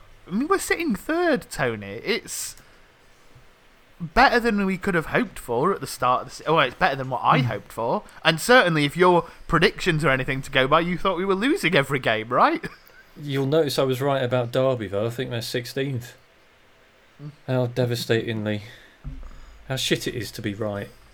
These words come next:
Speaker 2: sometimes. <laughs> Um, yeah, I mean, it's, it's too early to look at the table. I think that's fair to say. Give it another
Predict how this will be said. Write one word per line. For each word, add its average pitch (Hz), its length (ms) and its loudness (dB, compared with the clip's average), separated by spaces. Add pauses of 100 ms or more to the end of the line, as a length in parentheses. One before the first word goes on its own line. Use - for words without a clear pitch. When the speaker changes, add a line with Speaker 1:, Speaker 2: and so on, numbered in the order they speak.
Speaker 2:
sometimes. 101 760 -10
<laughs> - 380 -6
Um, 131 560 4 (1300)
yeah, 208 380 8
I 175 80 8
mean, 185 140 6
it's, - 300 -4
it's 180 180 2
too 190 300 2
early 123 460 4 (280)
to - 140 -2
look 117 180 -2
at 127 80 -8
the 120 60 -6
table. 98 460 -4 (460)
I 123 60 -8
think 120 180 -4
that's - 400 -8
fair - 240 -4
to 113 60 -8
say. 98 380 -4 (380)
Give 113 160 -2
it 113 200 -2
another 110 440 -2